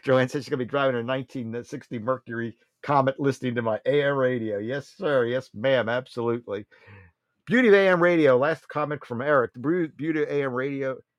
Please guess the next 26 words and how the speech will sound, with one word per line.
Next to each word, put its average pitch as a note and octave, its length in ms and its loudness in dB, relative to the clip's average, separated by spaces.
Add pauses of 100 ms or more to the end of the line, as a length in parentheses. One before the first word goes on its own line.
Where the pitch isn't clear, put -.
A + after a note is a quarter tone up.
(200)
signals C#3 380 -8
is G#2+ 140 -16
that A#2+ 160 -4
it A2+ 120 -12
may A#2+ 120 -4
be G2 200 -10
concentrated B2+ 800 -6
to G#2+ 100 -10
a F#2+ 40 -6
designated A2+ 600 -2
market A2+ 320 -2
area G#2 220 -2
during G2 260 -2
the F2+ 120 -6 (100)
day, B2+ 260 10
and F#2+ 100 0
the G#2 100 0
A B2+ 80 4
M A2+ 80 2
can F#2+ 120 -8
stretch - 320 -4
hundreds B2 320 -6
of G#2+ 80 0
miles G#2 320 -2
at F#2+ 140 -12
night, G#2 240 -4